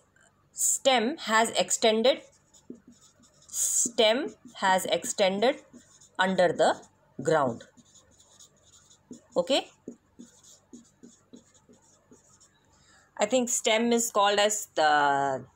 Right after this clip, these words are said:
tana in Hindi. So this is basically the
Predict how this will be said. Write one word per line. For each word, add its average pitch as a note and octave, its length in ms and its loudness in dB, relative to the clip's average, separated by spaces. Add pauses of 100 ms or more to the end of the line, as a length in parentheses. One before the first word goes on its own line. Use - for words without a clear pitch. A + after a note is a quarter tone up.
(840)
tana A3 420 2
in F3+ 540 -2 (300)
Hindi. F#3 440 -2 (760)
So - 200 -2
this A#3+ 240 0
is D4+ 180 -2
basically A#3+ 520 0
the C#4+ 100 0